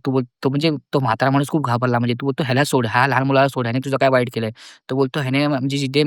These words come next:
जिथे माझं मरण आलं ना, तिथे ह्याने मा-, माझ्या अंगावरती, अ, सुसू केला, म्हणजे म-, मूत्र विसर्जन केलं." तर अक्षरशः त्याला म्हणजे त्या मुलाला ना म्हणजे असे अंगावरती ना असे लाल-लाल चट्टे आले होते, चट्टे पूर्ण असे लाल-लाल चट्टे पूर्ण आले होते. म्हणजे इतकं त्याला ना दुखत होतं, म्हणजे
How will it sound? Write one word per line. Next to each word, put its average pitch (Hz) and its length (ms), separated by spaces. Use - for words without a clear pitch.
जिथे 131 200
माझं 143 220
मरण 143 240
आलं 143 140
ना, 143 120
तिथे 147 180
ह्याने 139 160
मा-, 139 260
माझ्या 127 240
अंगावरती, 127 520
अ, 127 60
सुसू 143 340
केला, 107 220
म्हणजे 123 380
म-, 131 220
मूत्र 143 240
विसर्जन 123 320
केलं." 107 180
तर 127 80
अक्षरशः 143 420
त्याला 147 300
म्हणजे 147 320
त्या 127 160
मुलाला 135 380
ना 143 100
म्हणजे 143 200
असे 139 200
अंगावरती 127 460
ना 156 60
असे 139 180
लाल-लाल 127 340
चट्टे 127 320
आले 120 140
होते, 107 140
चट्टे - 320
पूर्ण 117 240
असे 110 200
लाल-लाल 113 260
चट्टे 120 340
पूर्ण 110 200
आले 107 140
होते. 104 120
म्हणजे - 600
इतकं 120 240
त्याला 139 200
ना 151 220
दुखत 127 280
होतं, 131 180
म्हणजे 120 200